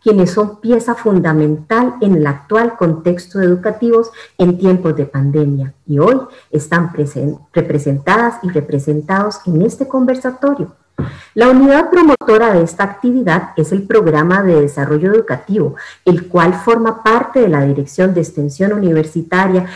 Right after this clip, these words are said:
y se encarga de formular proyectos y habilitar espacios de capacitación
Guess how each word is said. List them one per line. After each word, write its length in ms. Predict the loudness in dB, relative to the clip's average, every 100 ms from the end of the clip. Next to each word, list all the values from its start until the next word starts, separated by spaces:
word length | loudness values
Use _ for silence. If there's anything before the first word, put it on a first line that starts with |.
| -10
y 80 | -6
se 140 | 0 2
encarga 480 | 2 0 0 2
de 80 | -2
formular 560 | 0 0 2 2 0 2
proyectos 680 | 0 2 0 0 -8 -10 0
y 60 |
habilitar 500 | 2 2 -2 -2 -2
espacios 540 | -2 -2 -2 0 0 -2
de 80 |
capacitación 920 | -4 -6 -6 -6 -6 -6 -8 -2 0